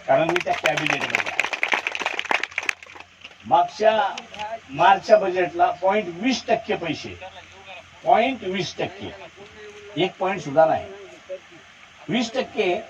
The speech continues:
तरी मी जाऊ दिलं नव्हतं, त्याच्यासाठी भांडण केलं होतं.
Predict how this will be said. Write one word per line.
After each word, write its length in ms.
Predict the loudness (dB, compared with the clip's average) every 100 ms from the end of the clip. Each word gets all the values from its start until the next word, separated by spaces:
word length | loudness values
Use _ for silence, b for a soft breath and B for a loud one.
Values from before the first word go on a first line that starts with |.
| -18 -12 0
तरी 180 | 2 4
मी 140 | 6
जाऊ 220 | 8 8
दिलं 200 | 4 -6
नव्हतं, 240 | -6 -8 -10
त्याच्यासाठी 460 | -8 -8 -4 -2
भांडण 380 | 4 4 4 -4
केलं 240 | -4 -6 -4
होतं. 260 | -6 -8